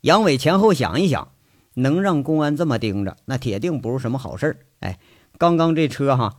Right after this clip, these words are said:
如果真是说针对自己来的，那么可就不好说了。那还真就不知道这是冲什么事儿来的。要说管他妈你是谁呢哈，先干翻了再说吧。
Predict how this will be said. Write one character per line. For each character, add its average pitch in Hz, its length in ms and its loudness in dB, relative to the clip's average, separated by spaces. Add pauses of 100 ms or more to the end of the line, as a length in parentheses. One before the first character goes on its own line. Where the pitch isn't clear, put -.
如 139 220 -4
果 113 120 0
真 139 240 -2
是 127 140 -4
说 120 160 0
针 117 220 -4
对 113 140 -2
自 117 160 -6
己 92 120 -8
来 82 320 -4
的， - 140 -2 (440)
那 135 160 0
么 123 200 2 (180)
可 - 120 -8
就 104 140 -4
不 101 140 -6
好 92 140 -6
说 90 220 -6
了。 90 120 -8 (320)
那 165 160 2
还 170 40 0
真 226 240 2
就 226 140 2
不 202 180 0
知 170 80 2
道 190 160 4
这 160 120 -2
是 165 100 -4
冲 175 220 -2
什 139 100 2
么 165 80 0
事 175 80 0
儿 151 60 0
来 101 240 0
的。 165 140 -4 (420)
要 131 240 -4
说 147 100 -4
管 123 240 -10
他 131 100 -8
妈 202 120 -6
你 131 160 -6
是 107 120 -10
谁 95 280 -10
呢 110 100 -6
哈， 107 160 -6 (100)
先 214 240 0
干 202 220 2
翻 185 180 2
了 196 80 2
再 190 160 0
说 196 280 4
吧。 - 140 -2